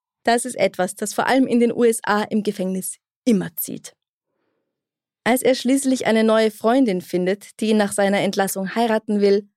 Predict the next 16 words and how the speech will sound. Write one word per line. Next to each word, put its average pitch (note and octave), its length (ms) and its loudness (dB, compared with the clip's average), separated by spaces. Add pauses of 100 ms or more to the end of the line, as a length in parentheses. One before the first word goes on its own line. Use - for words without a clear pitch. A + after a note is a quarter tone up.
(120)
findet A#3 480 2
er G3+ 240 0 (120)
endlich G3+ 520 0
Erhörung F3+ 720 0 (560)
und F#3+ 220 -4
kommt A#3+ 340 0
am F#3+ 140 -2
vierzehnten B3+ 680 0
Mai G3 220 2
neunzehnhundertneunundsiebzig G#3+ 1400 0
auf F#3+ 180 -2
Bewährung F#3 500 -2
frei, F3 420 -6 (300)
im G#3 140 0
Alter G#3+ 340 0
von F#3 280 -8